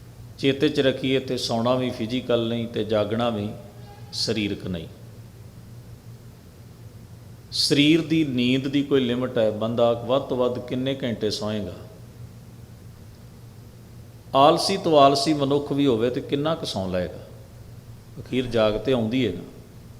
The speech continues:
ਸਰੀਰ ਆਪੇ ਹੀ ਦੱਸਦਾ ਵੀ ਹੁਣ ਲੋੜ ਪੂਰੀ ਹੋ ਚੁੱਕੀ, ਅੱਖਾਂ ਖੁੱਲ੍ਹ ਜਾਂਦੀਆਂ ਨੇ।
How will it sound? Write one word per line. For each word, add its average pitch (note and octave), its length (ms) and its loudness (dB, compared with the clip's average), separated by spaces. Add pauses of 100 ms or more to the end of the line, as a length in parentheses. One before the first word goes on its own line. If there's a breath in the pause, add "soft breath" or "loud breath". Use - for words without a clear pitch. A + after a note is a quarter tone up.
(1120)
ਸਰੀਰ C3 480 6
ਆਪੇ C3 240 8
ਹੀ D3+ 40 6
ਦੱਸਦਾ B2+ 420 4
ਵੀ B2 160 0
ਹੁਣ A2 220 -2
ਲੋੜ A2 220 2
ਪੂਰੀ A#2 360 -2
ਹੋ G#2+ 180 -2
ਚੁੱਕੀ, A2 460 -4
ਅੱਖਾਂ G#2+ 240 -4
ਖੁੱਲ੍ਹ A2+ 240 -4
ਜਾਂਦੀਆਂ G2+ 400 -4
ਨੇ। F2+ 80 -8